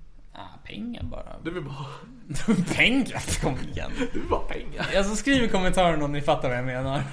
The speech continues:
Speaker 2: Alltså, vad fan?
Speaker 1: Fan, någon gång borde du inte filma när du poddar. Alltså,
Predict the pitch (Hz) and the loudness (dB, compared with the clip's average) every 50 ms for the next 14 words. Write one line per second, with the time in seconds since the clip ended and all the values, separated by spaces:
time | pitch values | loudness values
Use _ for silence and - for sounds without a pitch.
0 | - - - - - - - - - - - - - - - - - - - 147 | -10 -12 -14 -16 -18 -16 -16 -16 -16 -16 -14 -14 -14 -14 -14 -16 -12 -12 -10 -8
1 | 147 - - 135 135 147 - - - - - - - - - 139 - - - - | -8 -8 -6 -6 -6 -6 -6 -6 -6 -4 -2 -2 -2 -2 -2 -2 -4 -4 -6 -10
2 | - - - - - - - - - - - - - - - - - - - - | -10 -10 -8 -10 -10 -10 -12 -12 -14 -14 -14 -16 -16 -16 -16 -14 -14 -14 -14 -14
3 | - - - - - - - - - - 156 156 - - - - - - - 143 | -14 -12 -12 -10 -10 -10 -12 -12 -12 -12 -10 -10 -8 -6 -6 -8 -6 -6 -2 0
4 | 143 139 139 139 139 135 135 139 147 175 208 214 202 175 165 139 127 131 135 135 | 0 2 0 0 -2 -6 -8 -6 0 2 2 4 4 2 2 0 0 -2 -4 -6
5 | 135 147 151 180 185 175 202 202 185 151 135 135 135 135 - 156 151 139 139 139 | -8 -6 -4 -4 -2 -2 -2 -2 -2 -2 -4 -6 -8 -6 -4 -4 -2 -2 -2 -2
6 | 147 139 127 120 117 - - - 131 127 123 - 131 - - 139 135 135 139 139 | -4 -4 -4 -6 -8 -8 -6 -6 -6 -6 -6 -8 -10 -10 -10 -10 -10 -12 -12 -12
7 | - - - - 139 143 139 - 135 139 139 135 135 131 | -16 -18 -16 -14 -14 -12 -12 -12 -10 -10 -8 -8 -10 -12